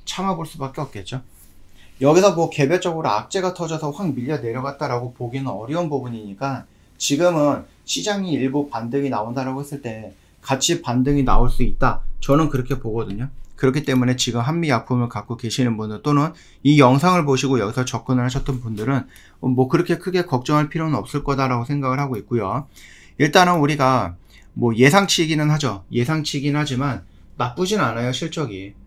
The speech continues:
나쁘진 않습니다. 그래서 우리 조금 더 기다려 보면 되는데 잠깐만 우리가 좀 계산을 먼저 해 본다라고 했을 때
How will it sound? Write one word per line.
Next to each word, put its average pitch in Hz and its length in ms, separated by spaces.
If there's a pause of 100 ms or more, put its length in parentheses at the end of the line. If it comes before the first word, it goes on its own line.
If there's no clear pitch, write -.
(220)
나쁘진 143 380
않습니다. 98 640 (180)
그래서 127 220
우리 123 320 (240)
조금 175 260
더 160 120
기다려 123 380
보면 120 280
되는데 107 480 (420)
잠깐만 180 800
우리가 139 240
좀 135 180
계산을 143 460
먼저 117 300
해 147 180
본다라고 117 480
했을 139 220
때 98 360